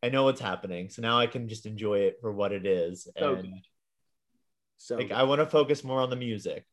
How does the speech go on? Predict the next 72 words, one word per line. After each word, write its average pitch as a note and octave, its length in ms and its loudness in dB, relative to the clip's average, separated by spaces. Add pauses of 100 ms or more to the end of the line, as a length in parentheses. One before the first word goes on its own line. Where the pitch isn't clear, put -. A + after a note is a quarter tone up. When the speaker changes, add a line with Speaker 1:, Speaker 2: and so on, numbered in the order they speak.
Speaker 1:
I G#2+ 100 -4
think A#2 280 -6
the A2+ 60 0
music A2+ 480 -2 (140)
played G#2+ 260 2
way A#2 180 4
more A#2 200 2
of G#2+ 80 0
a G#2 60 4
part A2 300 2
in G#2+ 80 -6
it G#2 140 -6 (140)
than G#2+ 120 -4
I G#2 120 -4
got G#2 340 -2
a G#2+ 60 -10
chance G#2+ 360 -10
to F#3+ 80 2
Speaker 2:
Oh, F3+ 160 8
yeah, D#3+ 180 6
yeah, - 20 0 (140)
yeah, C3+ 60 -2
Speaker 1:
recognize. B2+ 320 -2
Speaker 2:
yeah, B2+ 120 -4
yeah. G#2+ 300 -8
Like G#3 180 10
I G3 60 10
Speaker 1:
Like, A2 140 6
Speaker 2:
said, F3 120 8
Speaker 1:
I, B2 120 4
Speaker 2:
whenever F#3+ 320 6
Speaker 1:
you A3+ 40 8
know A3 80 12
Speaker 2:
those F#3+ 260 -2
assassination E3 800 -2
scenes E3+ 220 0
have, E3+ 180 0
any A3 220 6
one E3 180 6
of D#3+ 80 4
them, C3 160 -2
any F3 160 4
scene F#3+ 280 4
that D#3 260 4 (760)
Speaker 1:
Yeah. G#2 100 -4
Speaker 2:
somebody E3 300 2
dies C#3 340 0
in D3 100 2
it, C3+ 200 -2
it, D#3 240 4
it's D3 320 2
so D#3 300 4
important A#2+ 480 -4
with G#2 80 -4
Speaker 1:
Yeah. G2 60 -8
Speaker 2:
the - 80 -12 (100)
music. - 120 -20
Speaker 1:
And C3+ 120 2
I C#3+ 100 8
also C#3+ 320 6
wanna C#3 200 2
check C3 280 0
out A#2+ 180 2
camera A#2 280 0
angles F#2+ 340 -6
next F#2 200 -8
time F#2+ 260 -8
too. G2 180 -4
Like, F2 220 -4
I G2 120 -4
think G2 340 -8
that F#2+ 260 -2